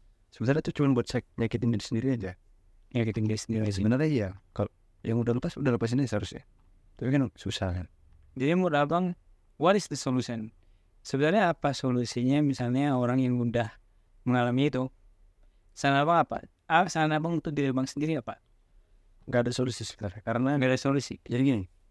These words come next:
Speaker 1: eh, menurut Abang, patah hati itu anugerah.
Speaker 2: Patah
Speaker 1: Karena,
Speaker 2: hati itu anugerah.
Speaker 1: karena kita dari patah hati itu kita, kita nikmati, kita banyak menemukan pelajaran hidup. Karena banyak, misalnya kayak dulu mungkin pas saya emang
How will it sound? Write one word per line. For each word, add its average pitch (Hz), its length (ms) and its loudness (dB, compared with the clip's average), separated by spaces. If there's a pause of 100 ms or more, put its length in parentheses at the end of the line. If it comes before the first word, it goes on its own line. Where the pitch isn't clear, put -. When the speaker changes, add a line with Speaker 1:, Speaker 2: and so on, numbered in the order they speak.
(120)
Speaker 1:
eh, 104 160 -2
menurut 120 240 2
Abang, 104 200 -2 (1120)
patah 110 320 0
hati 110 240 0
itu 151 160 -2 (480)
anugerah. 98 480 -2 (720)
Speaker 2:
Patah 120 240 0
Speaker 1:
Karena, 131 160 2
Speaker 2:
hati - 80 -4
itu - 160 -10
anugerah. 113 160 0
Speaker 1:
karena 131 240 2
kita 135 240 0 (320)
dari 117 160 -2
patah 120 320 -2
hati 143 80 -2
itu 123 140 -6
kita, - 180 -2
kita 113 240 -2
nikmati, 104 400 -4
kita 110 160 -2
banyak 135 320 2
menemukan 113 400 0
pelajaran 107 320 0
hidup. 98 160 -4 (1040)
Karena 143 300 2
banyak, 131 260 2 (160)
misalnya 147 320 0
kayak - 160 -2 (640)
dulu 151 240 4
mungkin 120 320 0
pas 117 80 -2
saya 113 240 0
emang 113 320 0